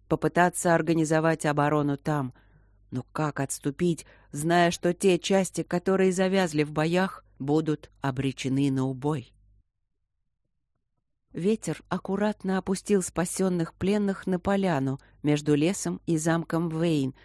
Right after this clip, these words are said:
закрутился пылевым столбом, зашипел. «Мне нужно наверх,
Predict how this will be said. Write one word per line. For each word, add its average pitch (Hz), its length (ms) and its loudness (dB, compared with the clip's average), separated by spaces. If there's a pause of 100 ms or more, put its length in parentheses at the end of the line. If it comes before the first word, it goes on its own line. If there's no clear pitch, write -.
(260)
закрутился 143 760 0
пылевым 147 480 2
столбом, 139 640 0 (220)
зашипел. 151 720 -2 (1200)
«Мне 131 460 2
нужно 139 1120 0
наверх, 147 920 0